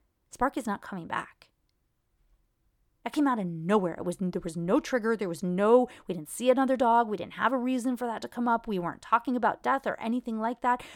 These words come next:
We weren't even talking about Sparky. We were talking about nothing. And out of nowhere, out of his mouth, that's what came out, which means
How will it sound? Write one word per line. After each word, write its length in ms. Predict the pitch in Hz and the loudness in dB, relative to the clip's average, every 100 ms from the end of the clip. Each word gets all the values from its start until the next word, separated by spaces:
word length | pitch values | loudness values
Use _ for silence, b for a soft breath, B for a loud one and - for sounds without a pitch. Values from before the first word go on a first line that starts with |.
| B | B
We 120 | 220 | -4
weren't 180 | 220 262 | 0 2
even 160 | 277 233 | 2 0
talking 340 | 214 220 220 | -2 -2 -2
about 220 | 196 - | -2 -4
Sparky. 400 | - 220 247 269 - B B _ | -2 -2 -2 -10 -14 B B _
We 160 | - 320 | 2 4
were 140 | 370 | 4
talking 340 | 359 - - 254 | -2 -6 -4 -2
about 340 | 214 165 - | 2 0 0
nothing. 1000 | 220 185 190 202 320 - - - 53 214 _ | -6 -2 0 2 0 -2 -12 -12 -12 -20 _
And 180 | - 190 _ | -8 -8 _
out 220 | 240 294 302 | 4 4 2
of 100 | 254 | 0
nowhere, 400 | 247 226 233 - - | -2 -2 -4 0 4
out 120 | 269 | 4
of 80 | 247 | 4
his 160 | 226 | -2
mouth, 160 | 214 190 | -4 -4
that's 200 | 180 175 | -6 -6
what 100 | - | -12
came 220 | - 202 | -10 -6
out, 260 | 175 - - B B B | -6 -6 -12 B B B
which 220 | 247 - | -2 0
means 560 | 285 262 - 214 - | 0 0 -2 -16 -20